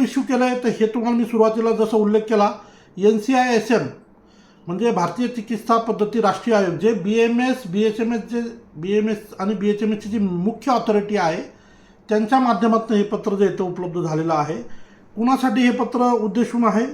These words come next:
तर ते स्टेट, युनियन टेरिटरी काउन्सिलिंग ऑथॉरिटीज, आयुष, म्हणजे त्या त्या राज्याचे बी एम एस, बी एच एम एसची प्रवेश प्रक्रिया करणाऱ्या ज्या संस्था आहेत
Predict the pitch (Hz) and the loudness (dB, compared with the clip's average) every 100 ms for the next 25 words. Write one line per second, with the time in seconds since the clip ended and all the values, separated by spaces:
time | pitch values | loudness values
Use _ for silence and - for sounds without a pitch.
0 | - 208 226 240 247 247 - - - - | -6 -6 0 0 0 -6 -14 -20 -20 -8
1 | - 254 262 - - - - - _ - | 0 2 0 -4 -18 -20 -20 -20 _ -6
2 | 208 247 240 247 240 208 247 247 214 214 | -2 0 0 -2 -2 -2 -4 -2 0 2
3 | 208 240 220 214 220 226 254 240 - - | 2 0 0 2 2 0 -2 -6 -8 0
4 | 185 220 262 - - - - _ - - | 4 4 2 -4 -18 -20 -20 _ -20 -20
5 | - 170 175 240 254 - - 202 240 247 | -14 -8 -2 0 -2 -4 -2 -2 2 2
6 | 226 196 220 220 247 208 208 214 214 233 | 2 0 0 0 -2 -2 2 4 2 0
7 | 208 196 208 208 220 226 247 202 208 208 | -2 2 0 2 -2 -2 -6 0 0 0
8 | - 208 226 226 214 196 202 208 202 202 | -4 -6 -2 -2 -2 -4 -2 0 0 -2
9 | 180 170 - 190 165 | -2 -6 -2 0 0